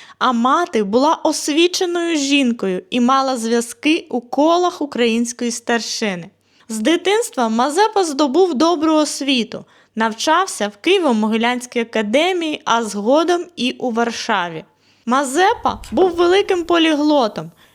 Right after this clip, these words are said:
Він прекрасно володів польською, російською, татарською, французькою, латинською, італійською та німецькою мовами. Імовірно, він відвідував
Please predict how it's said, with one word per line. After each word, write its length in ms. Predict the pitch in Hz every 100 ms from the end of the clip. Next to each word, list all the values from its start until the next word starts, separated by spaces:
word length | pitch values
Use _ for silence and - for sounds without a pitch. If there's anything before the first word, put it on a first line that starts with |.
| 226
Він 180 | 294
прекрасно 800 | 311 339 330 311 330 392 - 277
володів 600 | 247 269 294 240 262 214
польською, 760 | - - 302 359 330 - 208 196
російською, 720 | 285 285 339 302 - 220 220
татарською, 720 | 294 302 349 302 247 - 220
французькою, 840 | - 262 302 - 339 302 - 208
латинською, 800 | 208 277 277 311 240 - 214 220
італійською 800 | 254 285 320 330 277 - - 220
та 140 | 220 240
німецькою 680 | 233 240 254 285 - 277 262
мовами. 580 | 247 240 208 165 151 - _ _ _ _ -
Імовірно, 800 | 359 370 359 339 415 370 277 254
він 220 | 320 320
відвідував 600 | 302 262 311 302 285